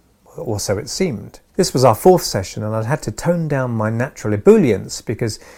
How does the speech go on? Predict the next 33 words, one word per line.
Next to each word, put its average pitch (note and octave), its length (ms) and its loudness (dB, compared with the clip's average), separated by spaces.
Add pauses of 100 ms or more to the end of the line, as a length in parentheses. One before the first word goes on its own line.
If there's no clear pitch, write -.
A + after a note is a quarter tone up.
(140)
she - 180 -2
was B2 180 0
so A#2 200 4
unresponsive. G#2+ 840 -2
I A#2 80 -8
felt A#2+ 240 -4
like G#2 240 -2
I'd G#2 120 -6
been G#2+ 120 -6
trying A#2 380 -4
to G#2+ 100 -6
light G#2 260 -2
a G#2+ 60 -6
match G#2 300 -6
underwater. G#2+ 600 -2 (640)
And A2 120 -4
her C3 100 2
first F#3 640 4
language C#3+ 600 0
was G#2+ 120 -8
not A#2+ 240 -6
English, B2+ 600 -4
but D3+ 120 -10
she - 200 -6
understood D#3 400 -2
everything A2+ 380 -2
that G2 100 -6
I F#2+ 100 -4
said - 340 -4
and G2 140 -10
spoke - 420 -6 (500)
English G#2+ 380 -6 (120)
perfectly. - 640 -4